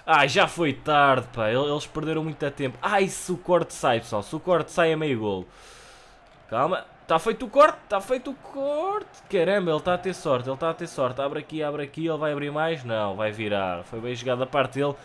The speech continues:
Mas ele não sai daqui, pessoal. Vocês já sentiram a pressão, né? Vocês nem estão a jogar e já estão a sentir a pressão. Imaginem ele.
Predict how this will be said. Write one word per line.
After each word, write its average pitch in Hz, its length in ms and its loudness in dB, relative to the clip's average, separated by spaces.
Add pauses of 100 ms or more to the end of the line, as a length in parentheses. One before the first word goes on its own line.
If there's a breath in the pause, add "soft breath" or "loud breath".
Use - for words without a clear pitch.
(140 loud breath)
Mas 151 160 -2
ele 196 100 6
não 196 140 4
sai 190 180 4
daqui, 175 260 2
pessoal. 120 260 0
Vocês 135 280 -2
já 160 140 4
sentiram 156 480 -2
a 156 60 -2
pressão, 135 380 -2
né? 123 180 0 (240 loud breath)
Vocês 160 260 -4
nem 180 120 -2
estão 180 160 -2
a 160 40 2
jogar 175 220 2
e - 20 -2
já 175 140 2
estão 175 160 -4
a - 20 0
sentir 165 300 -4
a 160 40 0
pressão. 165 220 -6
Imaginem 160 460 -4
ele. 120 240 -2